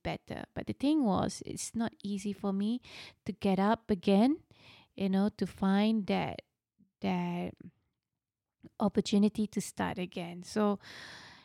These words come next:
yeah, it's like proc-, uh, you know, it's like when you are procrastinating. So when you are idle, you know, when you're being idle, when you don't have any value or when you don't have any purpose at that time, you're not thinking properly.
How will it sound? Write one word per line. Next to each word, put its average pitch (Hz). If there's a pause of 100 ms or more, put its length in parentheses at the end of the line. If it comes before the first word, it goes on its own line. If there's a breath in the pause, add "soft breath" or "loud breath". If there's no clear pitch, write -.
(140)
yeah, 277 (580 loud breath)
it's -
like 254
proc-, - (100)
uh, 226
you 233
know, 247
it's 226
like 226
when 214
you 214
are 202
procrastinating. 190
So 190
when 190
you 190
are 190 (180)
idle, 202
you 202
know, 196 (380 loud breath)
when 202
you're 190
being 190
idle, 196
when 190
you 180
don't 185
have 185
any 185
value 190
or 175 (320 loud breath)
when 196
you 190
don't 196
have 196
any 185
purpose 220
at -
that 190
time, 185
you're 175
not 185
thinking 214
properly. 185